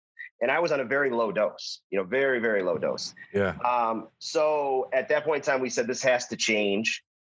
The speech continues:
Speaker 1: So I had a conversation with a good friend of mine who's a medical cannabis provider in the state of Michigan.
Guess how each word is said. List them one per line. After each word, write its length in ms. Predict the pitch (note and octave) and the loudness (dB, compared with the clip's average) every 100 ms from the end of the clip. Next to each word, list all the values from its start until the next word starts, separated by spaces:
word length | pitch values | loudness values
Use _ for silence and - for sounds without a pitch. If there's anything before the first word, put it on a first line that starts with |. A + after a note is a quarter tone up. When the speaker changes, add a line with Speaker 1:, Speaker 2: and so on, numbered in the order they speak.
| _ _ | _ _
Speaker 1:
So 220 | - B2+ | 0 2
I 100 | A#2+ | 4
had 160 | C3+ C3+ | 2 2
a 60 | |
conversation 640 | C#3 C#3 C3 - C3 B2+ C3+ | 2 0 0 2 2 2 2
with 140 | C3 | 2
a 40 | A#2+ | 0
good 180 | A#2+ | 0
friend 220 | - A#2+ B2 | 0 0 2
of 60 | |
mine 320 | A#2 A2+ A#2 | 2 2 0
who's 300 | A#2 A#2 G#2 | 0 -2 0
a 220 | A2+ G#2+ G#2 | 2 2 0
medical 360 | G#2 G#2+ A2+ B2 | 0 0 0 0
cannabis 480 | A#2 G#2+ G#2+ G#2+ | 2 2 2 -2
provider 580 | - G#2 G#2 G#2+ G#2+ A2 | -4 -2 2 2 2 0
in 80 | G#2+ | -2
the 40 | |
state 240 | G#2 G2+ G2+ | -2 0 2
of 60 | |
Michigan. 460 | G#2+ G#2 - G#2+ | 2 0 0 -2